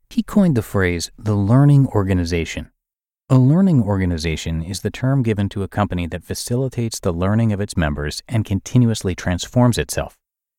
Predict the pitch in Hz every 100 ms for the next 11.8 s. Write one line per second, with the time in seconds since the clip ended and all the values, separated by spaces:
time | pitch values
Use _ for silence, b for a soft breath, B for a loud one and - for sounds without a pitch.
0 | _ _ - 151 - 214 190 - 101 87
1 | 87 85 95 90 85 95 104 107 139 127
2 | 82 - 92 87 82 - - - 80 71
3 | 85 82 73 - 107 - 76 - _ -
4 | 95 92 - 85 123 123 - 82 - 80
5 | 92 92 90 90 87 82 92 87 82 78
6 | - 147 170 82 - - 92 90 78 73
7 | 78 73 - - _ _ _ - 190 208
8 | - 147 127 123 104 - 110 - 80 78
9 | - 95 90 - - 110 117 107 101 92
10 | 90 90 98 107 - 90 87 80 73 -
11 | 95 95 98 - 113 78 73